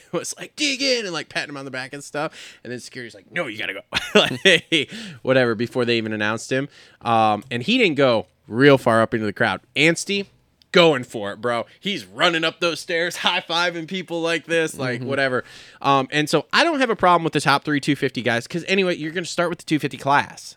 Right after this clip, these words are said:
Speaker 1: Like,
Speaker 2: Mm-hmm.
Speaker 1: you do the opening ceremonies, then you start with two fifties. It's not four fifties.
Speaker 2: Yeah, yeah.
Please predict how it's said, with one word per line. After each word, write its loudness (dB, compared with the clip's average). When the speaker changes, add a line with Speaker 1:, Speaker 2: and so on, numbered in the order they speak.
Speaker 1:
Like, 2
Speaker 2:
Mm-hmm. -10
Speaker 1:
you 0
do 4
the 4
opening -2
ceremonies, -4
then -6
you -6
start -4
with -8
two -2
fifties. -4
It's -14
not -6
four -6
fifties. -6
Speaker 2:
Yeah, -6
yeah. -10